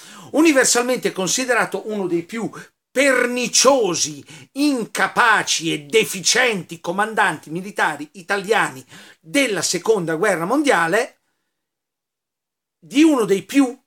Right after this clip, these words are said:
disgraziati comandanti militari della seconda guerra mondiale in generale e della storia.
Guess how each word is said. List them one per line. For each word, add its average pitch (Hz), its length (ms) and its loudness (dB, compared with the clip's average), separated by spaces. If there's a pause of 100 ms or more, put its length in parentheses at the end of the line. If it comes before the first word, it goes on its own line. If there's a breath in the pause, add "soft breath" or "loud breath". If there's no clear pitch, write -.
(1300)
disgraziati 202 1500 0
comandanti 185 720 -2
militari 147 680 -6
della 170 480 0
seconda 156 580 -2
guerra 165 240 -2
mondiale 147 580 -4
in 175 220 -10
generale 165 640 -6 (320 soft breath)
e 240 160 0
della 160 260 -4
storia. - 360 -8